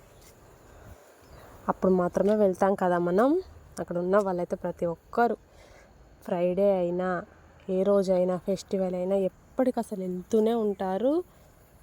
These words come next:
చాలా అంటే చాలా బాగుంటుందండి చెన్నై సైడ్. దేవుళ్ళ భక్తి ఎక్కువగా ఉంటుంది. మళ్ళీ అక్కడ ఎక్కడ ఏ గల్లీకి చూసినా కానీ ఏదో ఒక చిన్న టెంపుల్ ఉంటూనే ఉంటుంది.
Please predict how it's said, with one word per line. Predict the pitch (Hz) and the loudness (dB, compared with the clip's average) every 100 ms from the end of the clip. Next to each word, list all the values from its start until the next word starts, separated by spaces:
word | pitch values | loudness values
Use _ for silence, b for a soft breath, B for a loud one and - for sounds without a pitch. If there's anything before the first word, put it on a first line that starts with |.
| _ - - - - - - - - - B B B - | _ -20 -20 -20 -20 -20 -20 -20 -20 -20 B B B -8
చాలా | 196 - 190 240 214 | -6 -4 0 2 2
అంటే | 202 240 | 0 0
చాలా | 247 196 190 190 233 | -2 -2 -2 0 0
బాగుంటుందండి | 202 196 202 208 196 190 190 214 247 | 2 0 2 2 2 2 2 2 0
చెన్నై | 214 180 180 | -2 -2 -2
సైడ్. | 180 190 180 214 269 - - - 190 - | -4 -4 -2 -2 -4 -6 -20 -18 -8 -2
దేవుళ్ళ | 190 190 | 2 2
భక్తి | 185 180 - - | 2 0 -4 -4
ఎక్కువగా | 214 175 - - 185 175 208 | -2 -2 -4 0 0 2 0
ఉంటుంది. | 202 180 180 180 214 359 - - - - - - - - - - - - - B B B - | 0 0 0 0 2 0 -2 -18 -20 -20 -20 -20 -20 -20 -20 -20 -20 -20 -20 B B B 0
మళ్ళీ | 202 202 | 4 4
అక్కడ | 202 214 247 339 - - - B B - | 2 0 2 0 -2 -20 -20 B B -8
ఎక్కడ | 185 - 226 | -8 0 2
ఏ | 214 185 190 208 196 | 2 2 0 0 0
గల్లీకి | 190 185 196 190 | 0 0 -2 0
చూసినా | 190 - 190 175 | -2 0 -4 -2
కానీ | 185 226 220 | -2 0 2
ఏదో | 185 214 262 | 2 2 2
ఒక | 254 | 0
చిన్న | - 208 202 | -4 -2 -2
టెంపుల్ | - 190 180 226 | -2 -4 -4 -4
ఉంటూనే | 202 190 214 208 202 214 | -2 -2 0 0 0 -2
ఉంటుంది. | 226 202 190 185 254 | -2 -2 -2 0 0